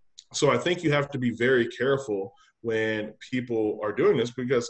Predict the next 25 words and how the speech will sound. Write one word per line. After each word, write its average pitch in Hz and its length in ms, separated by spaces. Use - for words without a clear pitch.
I 147 40
mean, 151 200
let's 160 180
be 147 120
real. 147 240
One 160 180
of 151 80
the 117 80
biggest 143 340
changes 120 560
that 110 160
happened 117 360
to 107 60
us 131 220
in 104 80
our 117 120
property 101 340
management 107 480
business 95 460
is 95 280
when 113 140
we 156 100
first 131 320
start, 98 260
started, 143 460